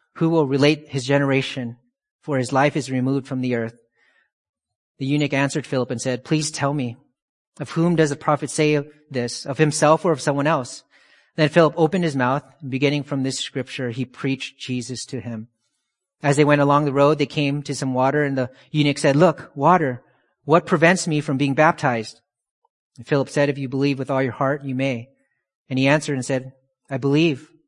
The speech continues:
that Jesus Christ is the Son of God." And he ordered the chariot to stop, and they both went down into the water,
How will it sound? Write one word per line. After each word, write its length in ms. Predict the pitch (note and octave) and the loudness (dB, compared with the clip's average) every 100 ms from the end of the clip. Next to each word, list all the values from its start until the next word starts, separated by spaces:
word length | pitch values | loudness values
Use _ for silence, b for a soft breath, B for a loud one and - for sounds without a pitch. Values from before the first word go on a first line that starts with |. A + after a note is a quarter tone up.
| - | -8
that 120 | B2+ | -4
Jesus 360 | D3 D3 C#3+ | -2 -4 -4
Christ 320 | - C#3+ C#3 D3 | -4 -2 -2 -6
is 80 | |
the 100 | C3 | -10
Son 180 | B2+ C3+ | -8 -6
of 120 | B2+ | -6
God." 280 | A#2 A#2 A2+ - _ _ _ _ - | -6 -6 -6 -12 _ _ _ _ -4
And 80 | D3 | -2
he 120 | D#3 | 0
ordered 340 | D3 D3+ D3+ | 2 2 2
the 80 | C#3+ | -4
chariot 340 | - C#3 C3+ C3+ | -2 -2 -2 -4
to 60 | |
stop, 400 | - C#3+ C3+ D3 | -4 2 2 2
and 80 | C#3+ | -2
they 60 | B2+ | -4
both 240 | C3+ C3 | -2 -2
went 180 | C#3 C3 | -4 0
down 240 | C3+ C#3+ | 2 2
into 160 | D#3 D3 | 0 -4
the 80 | C#3+ | -2
water, 380 | B2 A#2+ B2+ | 0 0 -2